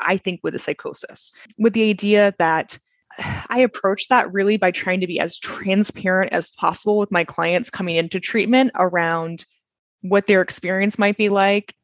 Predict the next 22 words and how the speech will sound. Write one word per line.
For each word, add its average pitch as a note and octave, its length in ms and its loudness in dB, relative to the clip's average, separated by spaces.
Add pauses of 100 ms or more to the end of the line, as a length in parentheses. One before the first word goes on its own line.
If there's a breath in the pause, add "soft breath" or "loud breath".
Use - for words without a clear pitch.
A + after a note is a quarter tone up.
(120)
and F#3 260 0
maybe F3+ 200 -2
the F3+ 80 -2
way F3 100 2
that F3 120 0
I'm E3 100 -4
documenting D#3 560 -4
things D#3+ 240 -4
in E3 80 -6
my G#2+ 140 -4
notes, - 420 -10
right? F3+ 220 4
And, G3 120 0
like, E3 240 0
trying G3+ 380 0
to G3 140 -2
more E3 400 -2 (100)
educate F3 640 -2
them D#3 260 -2
and D#3+ 160 -6
say, D#3 460 -2
"Okay, - 320 0